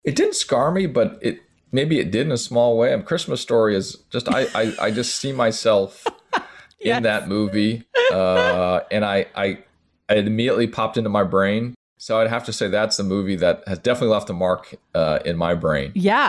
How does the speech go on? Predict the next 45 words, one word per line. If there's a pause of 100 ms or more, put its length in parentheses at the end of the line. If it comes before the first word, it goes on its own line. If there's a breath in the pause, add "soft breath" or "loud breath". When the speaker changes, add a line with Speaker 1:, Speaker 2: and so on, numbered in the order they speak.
Speaker 2:
uh,
I
will
never,
not
that
I
ever
really
had
a
plan
to,
but
I
will
never
lick
a
frozen
pole. (260)
I'm
just
Speaker 1:
No,
Speaker 2:
not
gonna
Speaker 1:
ma'am.
Speaker 2:
ever
do
Speaker 1:
And
Speaker 2:
that.
Speaker 1:
I,
I
never
saw
a
duck
at
a
Chinese
restaurant
ever
the
same.
Speaker 2:
<laughs>